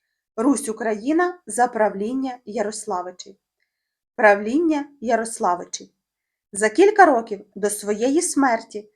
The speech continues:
Ярослав Мудрий розділив між своїми синами землі Русі на окремі князівства,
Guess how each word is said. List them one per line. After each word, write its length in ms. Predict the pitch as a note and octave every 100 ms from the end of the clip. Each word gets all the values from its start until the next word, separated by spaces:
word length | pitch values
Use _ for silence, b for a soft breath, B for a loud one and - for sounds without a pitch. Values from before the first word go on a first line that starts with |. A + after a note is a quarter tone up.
| _ _ -
Ярослав 600 | G3+ G#3+ A3+ B3+ A3 G#3+
Мудрий 480 | D#4 F4 A#3+ F#3 _ _ _ -
розділив 600 | A3+ A3+ A#3 C#4+ D#4 A3+
між 240 | G#3+ -
своїми 420 | A3+ B3 B3+ G3
синами 560 | G3 G#3 A3 E4 C#4 G3 _ _ _ _
землі 480 | G3+ A#3+ B3+ G#3 F#3+
Русі 580 | F#3 - A#3+ D#4 - _
на 220 | A3 G3+
окремі 440 | F#3+ G#3 G3+ A#3+ C4
князівства, 800 | C4 C#4 A3 G#3 - - F#3